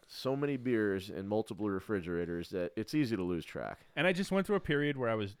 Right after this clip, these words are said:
Speaker 2: like, hoarding beers and not
Speaker 1: Yeah.
Speaker 2: drinking them.
Speaker 1: <laughs>
Speaker 2: I'm catching up. There's a lot of s-, empty space now that I need to fill up in
Speaker 1: You
Speaker 2: this place.
Speaker 1: literally need to treat your refrigerators like it's retail and pull the old ones forward and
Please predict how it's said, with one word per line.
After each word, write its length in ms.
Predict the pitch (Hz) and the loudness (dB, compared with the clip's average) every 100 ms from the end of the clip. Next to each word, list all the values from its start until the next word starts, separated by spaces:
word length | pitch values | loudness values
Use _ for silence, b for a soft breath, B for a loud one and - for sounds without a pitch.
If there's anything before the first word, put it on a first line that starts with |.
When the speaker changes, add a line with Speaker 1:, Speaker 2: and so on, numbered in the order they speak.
| - | -2
Speaker 2:
like, 140 | 107 | -2
hoarding 380 | - 170 180 131 | 2 4 6 2
beers 300 | 113 107 101 | -2 -2 -2
and 80 | 104 | 0
not 180 | 110 - | 0 0
Speaker 1:
Yeah. 40 | |
Speaker 2:
drinking 280 | 127 165 - | 0 0 4
them. 100 | 254 | 8
Speaker 1:
<laughs> 180 | 226 180 | 8 8
Speaker 2:
I'm 100 | 185 | 8
catching 320 | 247 254 202 | 4 4 0
up. 180 | 226 170 | 0 0
There's 140 | 113 | 0
a 40 | 127 | 0
lot 200 | 160 196 | 0 0
of 80 | 160 | -2
s-, 80 | - | -2
empty 220 | 160 156 | -4 -4
space 320 | - 170 - | -6 -6 -2
now 100 | 101 | -2
that 60 | 92 | -2
I 40 | |
need 140 | 92 | -4
to 80 | 92 | -6
fill 180 | - 92 | -6 -4
up 120 | 80 | -4
in 80 | - | 4
Speaker 1:
You 60 | 170 | 6
Speaker 2:
this 40 | |
place. 60 | 170 | 8
Speaker 1:
literally 300 | 220 180 135 | 10 8 6
need 180 | 127 110 | 2 0
to 80 | |
treat 220 | 104 143 104 | -2 0 2
your 80 | |
refrigerators 640 | 107 - 120 107 107 101 98 | 0 0 0 4 4 4 2
like 240 | 95 92 | 0 -2
it's 160 | 98 101 | -6 -4
retail 500 | 120 120 90 85 87 | -4 -2 -2 0 0
and 140 | 90 | -4
pull 300 | - 110 101 | 0 2 2
the 100 | 95 | 0
old 180 | 98 101 | 0 0
ones 200 | 92 92 | -2 -8
forward 440 | - 104 101 98 | -4 -2 0 -2
and 160 | 92 82 | -4 -6